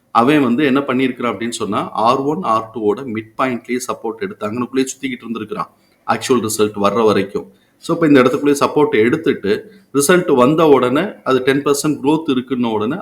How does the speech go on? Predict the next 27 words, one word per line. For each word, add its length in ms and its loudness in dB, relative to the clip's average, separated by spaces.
ஆர் 300 -2
டூ 160 -4
வரைக்கும் 360 -6
மேல 240 -6
ஏறி 300 -4
இருக்கிறான். 500 -10
இப்ப 260 0
நமக்கு 400 4
வந்து 260 2
நெக்ஸ்ட் 380 -2
குவார்ட்டருக்கு 440 0
ஆவரேஜ் 500 2
எஸ்டிமேஷன் 680 -10
நமக்கு 380 0
வந்து 100 -2
எக்ஸிட் 320 -4
ஆக 240 0
போறதை 220 -4
காட்டிலும் 380 -12
கம்மியா 380 -2
இருக்கிறதுனால, 800 -4
எக்ஸிட் 320 -10
ஆக 220 0
போறதை 220 -6
காட்டிலும் 360 -10
கம்மியா 300 -4
இருக்கிறதுனால 760 -6